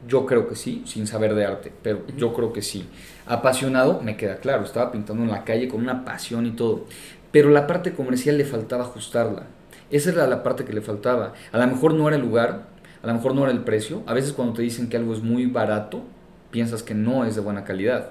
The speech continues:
Speaker 1: A veces
Speaker 2: Ujú,
Speaker 1: el
Speaker 2: sí.
Speaker 1: posicionamiento depende de cuánto cobras. Entonces, mientras cobres más, a lo mejor te posicionas mejor. Entonces, eh, probablemente no era el mercado al que se tenía que dirigir, no era el lugar en el que tenía que estar, no era el contexto en el que se tenía que mover.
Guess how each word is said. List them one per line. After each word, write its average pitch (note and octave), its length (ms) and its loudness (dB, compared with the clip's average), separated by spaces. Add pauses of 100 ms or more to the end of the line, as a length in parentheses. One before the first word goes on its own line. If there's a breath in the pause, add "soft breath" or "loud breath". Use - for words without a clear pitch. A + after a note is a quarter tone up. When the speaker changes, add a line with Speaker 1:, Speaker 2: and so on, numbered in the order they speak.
(380 loud breath)
Speaker 1:
A A2+ 140 2
veces D#3+ 220 8
Speaker 2:
Ujú, F3 80 6
Speaker 1:
el D#3 60 2
Speaker 2:
sí. D3 80 0
Speaker 1:
posicionamiento A#2+ 840 2
depende C3+ 360 2
de A#2 140 2
cuánto D#3+ 420 2
cobras. A3 400 8
Entonces, B2+ 280 2
mientras A2+ 440 -2
cobres G3 400 6
más, G3 180 -4 (260 loud breath)
a - 60 -2
lo A#2+ 100 2
mejor C#3+ 400 4
te C3 80 -2
posicionas A#2+ 540 -6
mejor. A#2+ 280 -4
Entonces, F3 460 0 (400 loud breath)
eh, - 80 -8
probablemente F#3 560 8
no D#3+ 120 2
era E3 100 4
el E3 80 2
mercado C#3 500 2
al C3+ 60 2
que A2 100 -4
se - 120 -10
tenía A2 280 -4
que A2 100 -4
dirigir, A#2 540 0
no B2 80 0
era A#2+ 100 0
el A2 40 -2
lugar A2+ 300 0
en A#2 100 0
el G#2 80 -2
que - 100 -12
tenía G#2 300 -6
que A2+ 80 -8
estar, D3+ 480 2 (300 loud breath)
no C3+ 200 6
era D3+ 360 6
el A#2 160 0
contexto A#2 560 0
en A2+ 80 -2
el G#2 80 -4
que A2 80 -10
se G2+ 100 -10
tenía G#2 240 -4
que G#2+ 80 -6
mover. G2 320 -4